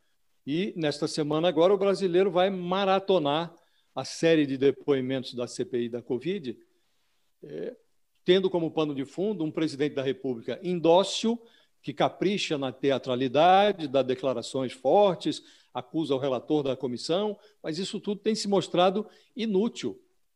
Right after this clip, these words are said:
E o, o mais curioso é que o Bolsonaro, ele tá se transformando, é, num coadjuvante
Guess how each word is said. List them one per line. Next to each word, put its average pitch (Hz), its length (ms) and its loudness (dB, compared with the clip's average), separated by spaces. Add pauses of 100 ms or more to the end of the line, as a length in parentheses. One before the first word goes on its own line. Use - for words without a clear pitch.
(520)
E 160 100 -2
o, 147 80 2
o 156 180 2
mais 202 360 2
curioso 147 720 2 (280)
é 135 120 -4
que 170 240 -2
o 170 120 6
Bolsonaro, 147 760 0
ele 151 160 -2
tá 170 160 0
se 160 160 -10
transformando, 143 760 -2 (380)
é, 135 260 -6
num 147 240 -2
coadjuvante 185 1200 2